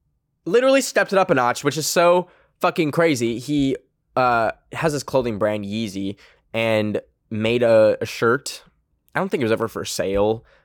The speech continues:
but he, like, wore a shirt that said, "White Lives Matter." Um, so, like, soon after, like, just the worst timing, the worst timing. Uh,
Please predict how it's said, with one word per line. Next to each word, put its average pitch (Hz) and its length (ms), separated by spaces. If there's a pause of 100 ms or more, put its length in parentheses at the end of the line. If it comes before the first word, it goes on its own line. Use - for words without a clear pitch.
but 104 420
he, 113 180
like, 104 140
wore 107 440
a 98 80
shirt 98 420 (340)
that 107 120
said, 107 300
"White 98 340
Lives 107 320
Matter." 107 560 (220)
Um, 98 580 (720)
so, 151 540
like, 117 260
soon 117 480
after, 107 720 (680)
like, 98 420 (1700)
just - 180
the 440 80
worst 190 320
timing, 123 500
the 196 100
worst 135 260
timing. 107 360 (600)
Uh, 123 360